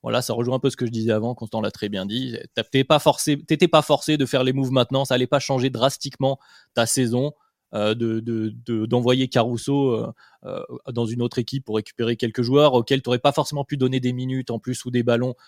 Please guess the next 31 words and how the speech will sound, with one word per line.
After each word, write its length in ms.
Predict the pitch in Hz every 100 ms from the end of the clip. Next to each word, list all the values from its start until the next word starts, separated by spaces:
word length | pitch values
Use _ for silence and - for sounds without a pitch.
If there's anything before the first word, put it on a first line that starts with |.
| _ -
selon, 420 | - 113 117 110
euh, 120 | 107
le 140 | 110
profil 400 | 117 - 117 127
que 100 | 113
tu 160 | 117 -
récupérais, 580 | 117 110 113 120 117 123
parce 180 | 98 -
que, 280 | 110 98 - _ -
bah, 80 |
on 60 | 101
le 40 |
sait, 200 | - 180
ça 100 | 156
a 40 | 107
été 300 | - 123 117
aussi 260 | 107 - 117
la 80 |
grande 180 | 110 113
question 380 | 110 107 - 151
de, 100 | 110
oui, 400 | 107 113 165 151
euh, 120 | 117 - _ _ _ -
Coby 240 | 120 117
White, 380 | 117 135 139 - _
Patrick 320 | - - 104
Williams 240 | 107 131
dans 100 | 110
une 120 | 104 110
autre 100 | 113
mesure, 360 | 117 139 135